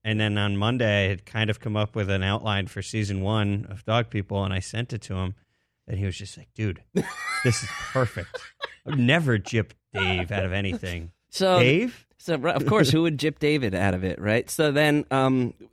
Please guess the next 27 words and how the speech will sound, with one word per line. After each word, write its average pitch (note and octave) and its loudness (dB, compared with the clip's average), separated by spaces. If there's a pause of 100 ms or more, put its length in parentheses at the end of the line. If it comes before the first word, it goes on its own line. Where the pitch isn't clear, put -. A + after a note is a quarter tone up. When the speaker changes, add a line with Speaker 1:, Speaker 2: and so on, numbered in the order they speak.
Speaker 2:
there's, C#3 0
like, C#3+ 0 (180)
we C3 -2
sort G3 2
of E3 2
established C3 2
this - 0
little A#2+ 4
bit A2 2
of G2 0
a G2+ 2
joke G#2 2
where G#2 2
you G#2+ 4
guys G#2+ 2
are, - 4
like, F#2+ 0
best G2+ 0
friends, G2+ 4
and F#2 2
I'm F2+ 2
like, F2+ 0
"Hey, G#2 2
uh, F2+ 0
okay, A2 2
Speaker 1:
Mm-hmm. G2+ 2
Speaker 2:
well, F2+ 2